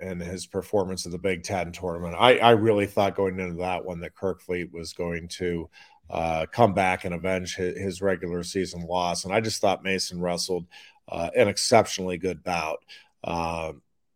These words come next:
you know, I think Kirk Fleet is certainly capable of beating him, but, uh, you know, that, that is going to be a really tough assignment. I will say of all of the seeds, I'm actually, the,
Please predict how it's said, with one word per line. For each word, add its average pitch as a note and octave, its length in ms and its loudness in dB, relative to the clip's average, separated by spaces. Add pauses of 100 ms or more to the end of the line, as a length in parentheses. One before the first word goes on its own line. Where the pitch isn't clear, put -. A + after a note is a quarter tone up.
(220)
you G#2 100 0
know, F#2 40 2
I G2 140 4
think G#2+ 220 2
Kirk A2+ 240 6
Fleet G#2 180 4
is F#2+ 100 -4
certainly F#2+ 300 2
capable A2 560 6
of G2 120 -2
beating G#2+ 300 2
him, G2 380 -2
but, F#2 220 0 (120)
uh, F2 420 -4 (480)
you F2 160 -14
know, D#2+ 100 -10
that, F#2 260 -4
that G2 180 0
is F#2+ 160 -2
going F#2 240 0
to F2+ 80 -4
be F2 380 -2 (320)
a F#2 100 0
really F2+ 280 2
tough F2+ 260 -4
assignment. F2 500 -2 (320)
I C#3+ 100 8
will F#3 200 8
say C#3+ 220 8
of A2+ 100 8
all C#3 200 8
of C#3 120 2
the G2+ 100 -2
seeds, G#2+ 400 4
I'm A2 120 4
actually, B2+ 420 4
the, A2+ 340 -6